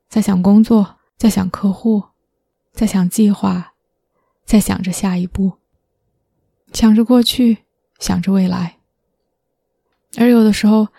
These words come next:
当我有意识地去调节，让我专注在跑步的这一刻的感受的时候，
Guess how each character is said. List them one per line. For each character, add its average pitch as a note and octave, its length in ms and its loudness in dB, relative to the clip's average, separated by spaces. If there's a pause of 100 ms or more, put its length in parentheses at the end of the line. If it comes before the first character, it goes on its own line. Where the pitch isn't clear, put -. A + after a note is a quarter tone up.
(120)
当 B3 160 4
我 C4+ 60 4
有 A3+ 140 4
意 G#3+ 200 0
识 G#3+ 160 -4
地 G#3+ 80 2
去 G3+ 160 -6
调 F#3+ 260 -2
节， F#3+ 360 0 (200)
让 G#3+ 220 2
我 G3 100 0
专 G#3 300 0
注 G#3 180 0
在 G3 380 -4 (100)
跑 G3 160 -2
步 - 160 -6
的 G#3+ 100 -4
这 G#3 120 -4
一 G3 120 0
刻 G#3 240 -2
的 F#3+ 100 0
感 F#3+ 280 -6
受 G3+ 220 -2
的 G3 100 -2
时 - 160 -10
候， - 220 -14